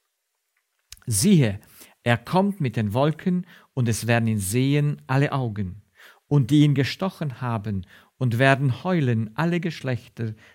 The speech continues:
der Erde. Ja, Amen.“ So, das wird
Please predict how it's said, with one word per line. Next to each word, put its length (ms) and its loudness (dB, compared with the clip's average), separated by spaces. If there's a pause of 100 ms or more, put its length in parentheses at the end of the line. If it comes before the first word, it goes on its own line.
(120)
der 160 -8
Erde. 500 -4 (400)
Ja, 400 -4
Amen.“ 500 -10 (480)
So, 140 -12
das 320 -2
wird 340 -2